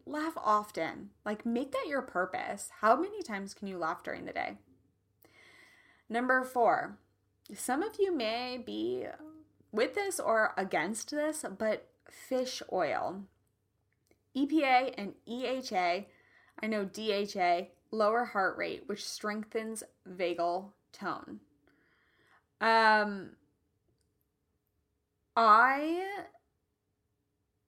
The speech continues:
know that especially, like, the gut-brain connection, it's important. This reminded me because I have a friend who had a concussion recently,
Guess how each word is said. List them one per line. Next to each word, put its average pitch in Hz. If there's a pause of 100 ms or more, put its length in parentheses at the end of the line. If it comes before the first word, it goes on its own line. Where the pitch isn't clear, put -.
(140)
know 185
that 196
especially, 240
like, 202
the 208
gut-brain 185
connection, 269 (180)
it's 220
important. 214
This 208
reminded 190
me 190
because 185
I 196
have 190
a 180
friend 170
who 190
had 175
a 170
concussion 190
recently, 165